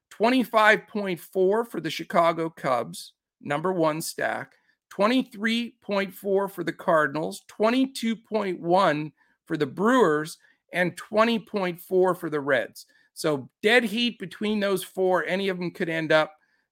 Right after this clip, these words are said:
the top stack. The two teams not getting any attention at all, five point four percent Washington. San Francisco is three point two percent. Now, chances to be a top,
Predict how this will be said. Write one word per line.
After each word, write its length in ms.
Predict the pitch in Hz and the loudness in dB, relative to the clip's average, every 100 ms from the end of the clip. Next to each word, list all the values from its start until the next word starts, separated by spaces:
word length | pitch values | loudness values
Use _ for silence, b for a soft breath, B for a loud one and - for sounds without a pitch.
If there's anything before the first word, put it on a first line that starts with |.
| - | -10
the 100 | 139 | -10
top 500 | - 165 160 151 - | -2 4 6 4 -2
stack. 540 | - 165 151 120 - _ _ _ | -4 0 2 0 -8 _ _ _
The 80 | - | -14
two 320 | 131 214 247 220 - | -6 0 0 -2 -6
teams 360 | 233 233 190 | -2 -2 -2
not 300 | 165 196 196 | 0 2 0
getting 300 | 208 190 175 - | -4 -4 -6 -4
any 240 | 185 233 240 | -2 0 -2
attention 500 | 233 240 220 208 180 | -4 -2 -2 -4 -4
at 100 | 175 | 2
all, 440 | 180 202 214 214 _ _ _ | 6 6 2 -4 _ _ _
five 360 | 175 180 196 180 | 2 4 4 0
point 280 | - 214 185 | -4 -4 -4
four 300 | - 190 190 | -2 0 0
percent 480 | 190 170 - 185 156 | -2 -8 -4 -6 -2
Washington. 840 | 143 170 190 214 202 214 208 208 _ _ _ | 4 4 4 -2 -4 -2 -4 -6 _ _ _
San 360 | - - 185 185 | -8 -2 0 0
Francisco 840 | 170 156 180 185 180 190 180 175 | -4 -6 0 0 0 2 2 2
is 260 | - 131 | -4 -10
three 360 | - 135 165 175 | -10 -8 -6 -6
point 460 | 170 - 160 143 143 - | -8 -8 -6 -6 -10 -14
two 240 | - 165 | -8 -8
percent. 480 | - 135 - - - _ _ _ _ _ _ | -8 -14 -10 -10 -10 _ _ _ _ _ _
Now, 340 | - 190 165 - - _ - | 6 8 8 4 -8 _ -8
chances 580 | - 220 240 240 247 185 | 0 2 4 0 -4 -6
to 120 | 220 | -6
be 180 | 214 208 | -2 0
a 60 | |
top, 480 | 156 - 208 202 208 | -2 -2 4 4 4